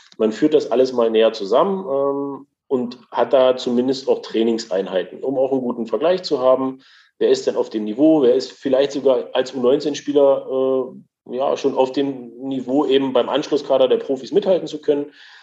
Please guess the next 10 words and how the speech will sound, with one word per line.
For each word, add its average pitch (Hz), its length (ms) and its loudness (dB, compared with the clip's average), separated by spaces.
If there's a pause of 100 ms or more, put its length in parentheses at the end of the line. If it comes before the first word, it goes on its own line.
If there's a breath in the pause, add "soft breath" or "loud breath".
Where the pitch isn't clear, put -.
(400 loud breath)
dass 127 240 -4
man 135 180 2
das 143 260 2
eben 135 220 -2
scheibchenweise 147 880 0
und 127 160 -6
Schritt 151 280 0
für 143 180 -2
Schritt, - 540 -4
ähm, 117 600 -4